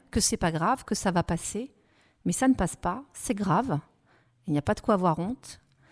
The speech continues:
C'est pas de la faute de la victime. Euh, on n'y est pour rien. Tout est prétexte au harcèlement. Euh, moi, on peut me harceler parce qu'on ne m'aime pas. On trouvera forcément une faille. Et ce qui est terrible, c'est que souvent, le harcèlement débute dans le cercle le plus serré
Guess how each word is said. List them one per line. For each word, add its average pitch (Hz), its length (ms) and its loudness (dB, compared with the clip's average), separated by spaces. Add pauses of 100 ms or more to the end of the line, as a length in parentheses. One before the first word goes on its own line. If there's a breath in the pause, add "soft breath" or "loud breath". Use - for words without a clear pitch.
(300 soft breath)
C'est - 160 -16
pas 269 140 0
de - 40 -6
la 240 80 2
faute 226 220 -6
de 208 80 2
la 190 140 2
victime. 185 600 -2 (560 soft breath)
Euh, 170 200 -4 (100)
on 233 140 6
n'y 240 180 6
est 214 60 4
pour 190 180 0
rien. 180 320 -2 (400)
Tout 311 220 0
est - 40 4
prétexte - 540 -4
au 185 60 4
harcèlement. 170 640 -2 (680 soft breath)
Euh, 151 440 -4
moi, 175 160 2
on 185 80 2
peut 190 120 2
me 170 80 2
harceler 156 360 -2
parce - 180 0
qu'on 170 100 -6
ne 160 60 -2
m'aime 139 180 0
pas. 170 140 0
On 233 100 -2
trouvera 160 280 -2
forcément - 440 -2
une 175 100 0
faille. 190 400 -2 (480 loud breath)
Et 180 40 -4
ce - 80 -4
qui 240 100 0
est 233 40 2
terrible, 247 340 2
c'est 226 140 0
que - 60 -2
souvent, 233 220 2
le 208 220 4
harcèlement 214 460 0
débute 214 360 0
dans 196 140 2
le 190 200 2
cercle - 380 0
le 202 140 0
plus 214 520 -4
serré 220 400 0